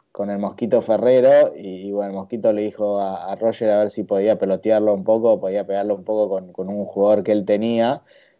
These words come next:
que en ese momento tenía dieciséis años. Y bueno, hay como videos muy cortitos de ese peloteo entre Roger y, y Carlitos, y se hicieron una foto juntos después, y a día de hoy Alcaraz contó en, en la conferencia post triunfo el otro día que, que la tiene colgada en el cu-, en su habitación, en, en su cuarto, en, de su casa en Murcia.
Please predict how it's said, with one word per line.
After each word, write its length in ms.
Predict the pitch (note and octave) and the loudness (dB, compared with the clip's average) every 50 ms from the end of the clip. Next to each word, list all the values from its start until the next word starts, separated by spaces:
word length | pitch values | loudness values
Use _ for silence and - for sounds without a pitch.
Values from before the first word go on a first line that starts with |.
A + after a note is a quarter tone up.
| _ _ - | _ _ -6
que 80 | - F#2+ | -4 -4
en 40 | |
ese 140 | F#2+ F#2+ G#2+ | -2 0 0
momento 280 | G#2 G#2+ G#2+ G#2+ G#2+ G2 | 0 0 2 0 0 0
tenía 260 | G2+ G#2 G#2+ G#2+ G#2 | 0 -2 -2 0 0
dieciséis 520 | G#2 G2+ G2 - - - A2+ A2+ G#2 - | 0 0 -2 -4 -2 -2 0 0 2 2
años. 500 | B2 B2 B2 B2+ C3 C3+ C#3+ D#3+ - - _ _ _ _ _ _ _ _ _ - | 2 2 2 2 0 0 0 0 -2 -6 _ _ _ _ _ _ _ _ _ -10
Y 40 | - | -6
bueno, 200 | G2+ G#2 G2+ G2+ | -6 -4 -2 -2
hay 140 | G#2+ G#2+ G2 | 0 0 2
como 340 | A#2+ A2+ A2 G#2+ A2 G#2+ | 2 0 0 0 -2 -2
videos 280 | G2+ G#2+ G#2+ A2+ A2+ G#2+ | -2 -2 0 0 0 0
muy 160 | A2+ A#2 A#2+ | -2 -4 -2
cortitos 500 | - A#2 A2 F#2+ - B2+ G#2+ B2 A#2 G#2+ | 0 0 0 0 -2 -4 -2 0 0 2
de 80 | G#2+ G#2+ | 0 0
ese 160 | G2+ A#2+ G#2+ | -2 -4 -4
peloteo 640 | - G#2+ F#2+ G#2 G2+ G2+ G#2 - - A2 A2 A2 | -4 -4 -2 -2 -2 -2 -4 -4 -2 2 4 4
entre 440 | A2 G#2+ F#2+ A#2 G#2+ G2+ G2 G2 G2+ | 2 2 -2 -4 -2 -2 0 -2 -2
Roger 460 | F#2+ - A#2 A#2 A2 - - A2+ G#2 | -2 0 2 2 2 2 -2 -4 -2
y, 240 | G#2 G2+ G2 F#2 - _ _ _ _ _ - - | -4 -6 -8 -8 -12 _ _ _ _ _ -12 -10
y 100 | G#2 F#2+ | -6 -2
Carlitos, 540 | - G#2+ G#2 G#2+ A#2 B2 B2 C#3 A#2+ - | 0 0 2 2 2 2 2 0 0 0
y 80 | A2 F#2+ | -4 -12
se 100 | - G2+ | -12 -14
hicieron 320 | F#2 - A#2 A2+ A2+ A2+ | -12 -8 -6 -4 -4 -4
una 220 | A2+ A2+ A2+ G#2 - | -4 -6 -6 -8 -6
foto 240 | - A2+ G#2 A2+ G2+ | -6 -4 -2 -2 -4
juntos 360 | - A#2+ A#2 A2+ A#2 A#2 A2 | -4 -6 -6 -2 -2 0 0
después, 520 | G#2+ G#2 - - B2 B2+ C#3 C3+ C3+ - | -2 -4 -2 2 2 4 2 2 0 -6
y 120 | A2 G#2+ G2+ | -4 -4 -2
a 120 | G2 G2 | -2 -2
día 320 | G#2 A2+ A2+ A2 A2 A2 | 0 0 0 0 0 0
de 160 | A2 G#2+ G#2+ A2 | 0 0 0 2
hoy 300 | A2+ A#2 A#2+ B2+ C3 A#2+ | 2 2 2 2 2 2
Alcaraz 500 | G2+ G2 G2 F#2+ - G2 G2 G#2 G#2+ - | 0 0 -4 -6 -4 -2 -2 -2 -2 -2
contó 500 | - A2+ G#2 G2+ F#2+ - G#2+ G#2+ G#2 G2+ | -2 -4 -4 -2 0 2 4 4 4 2
en, 140 | G2 G2 | 0 -4
en 120 | G2+ G2 F#2+ | -6 -4 -4
la 120 | G2 F#2 | -4 -2
conferencia 640 | - G#2+ F#2 - G#2 G2+ A2 A#2 A#2 A2 A2+ G#2+ G2+ | -2 -2 -2 -2 0 0 0 0 0 2 0 0 2
post 180 | A2+ G#2+ G2+ - | 2 0 -2 -2
triunfo 380 | G#2+ A2 A2+ A2+ A2 A2+ G#2+ | -4 -4 -2 -2 -2 0 0
el 60 | G#2 | 0
otro 200 | G#2+ G#2 A2 G#2+ | 0 2 2 2
día 240 | A2 A2+ B2+ C3 A2+ | 2 4 4 4 2
que, 200 | G2 G#2 F#2+ F2+ | 0 -4 -6 -6
que 200 | - - F#2+ F#2 | -8 -8 -8 -6
la 120 | F#2 F2+ - | -6 -6 -4
tiene 220 | A2+ A2+ A2 G#2+ | -4 -4 -4 -4
colgada 340 | F#2 G2+ G2 G2 G#2+ A2 G#2+ | -2 -2 0 2 2 2 2
en 80 | G2+ | 0
el 120 | F#2+ F#2 F2+ | -2 -6 -8
cu-, 160 | - G2 - | -10 -10 -10
en 400 | - F#2+ F#2 F2+ F2+ F2 F2+ F2+ | -8 -8 -8 -8 -8 -10 -10 -10
su 200 | - - - F#2+ | -10 -4 -2 0
habitación, 580 | F#2+ F#2+ F#2 F#2+ F#2+ - - A#2+ A#2+ A#2 G#2+ A2 | 2 2 2 0 0 0 2 4 4 4 4 2
en, 220 | G#2 G2 F#2+ G2 | 0 -2 -4 -6
en 440 | F#2 F#2 F#2+ F#2 F#2 F2+ F2+ F2+ F#2 | -8 -10 -10 -12 -12 -12 -14 -16 -18
su 220 | - _ - G2+ - | -18 _ -14 -10 -4
cuarto, 440 | - A2 A2+ A2+ A2 F#2 - G#2 G2 | 0 2 2 2 2 0 -2 -2 -2
en, 200 | F#2+ F#2+ F#2+ G2 | -2 -6 -8 -8
de 120 | G2 F#2+ | -8 -10
su 120 | - G2 F2 | -10 -6 -2
casa 260 | - A2 G#2 - G#2 | -2 -2 0 -2 -4
en 60 | F#2+ | -4
Murcia. 500 | G2 A2 A2+ A2 F#2 - - - F2 - | -2 0 0 0 -2 -4 -8 -12 -12 -12